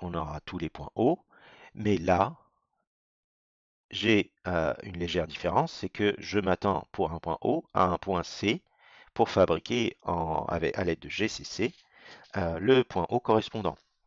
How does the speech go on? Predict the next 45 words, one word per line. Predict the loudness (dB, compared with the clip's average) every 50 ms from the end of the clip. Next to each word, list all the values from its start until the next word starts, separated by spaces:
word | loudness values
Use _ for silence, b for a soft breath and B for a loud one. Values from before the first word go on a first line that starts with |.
| _ _ 0
Ça, | 4 4 4 4 2 0
ça | -2 -2 -2
devrait | 0 0 0 0 0
toujours | 0 _ -6 -6 -2 -2 -2 0
marcher. | 0 -2 -2 -4 -6 -8 -10 B B B B B B B B B B B -18
Sauf | -6 -4 -4 -4 -2
que | -4 -6 -2
ça | -2 -2 -2
marche | -2 -4 -8 -2
pas | 2 2 2 2
pour | 2 2 2 4 4
le | 2 2
point | 2 2 2 2
C | 2 -2 -4
P | -4 -6 -6
P. | -6 -10 -12 -12 _ _ -20
Et | -18
pour | -16 -16 -8 -4
ça, | -2 0 0
il | -2 -4
suffit | -6 -10 -10 -8 -10 -10 -10 -12 -16 _ _
de | 0 0 0 0 -2 _
copier | -6 -6 -6 -4 -6 -8
cette | -8 -8 -10 -12 -12 -12
ligne, | -14 -14 -14 -16 -18 _
de | -2 -2
la | 0 0 -2
coller | -4 -6 -6 -6 -8 -10 -14 -16 _ _
en | -14 -14 -12
dessous | -12 -10 -6 -4 -4 -4 -6 B B B B B B B B B B B B _ 0
et, | 2 4 4 2 0 -4 _ _ -6
euh, | -4 -4 -4 -4 -6 -8 -10 -12 -14 -2 0
de | 2 4
la | 4 4
faire | 4 2 0 0
matcher | 0 -2 -2 -2 -2 -2 -4 -4 -8 -14 -20 _ _ _ _ _
avec | 0 2 2 2 0 -2 -2 _
point | 0 0 0 0
C | 2 0 -2 -2
P | -2 -4
P. | -8 -8 -12 -12 _ -4
Donc | -4 -4 -2 0
pour | 4 6 8 10
un | 8 8
point | 6 4 4 4 4 4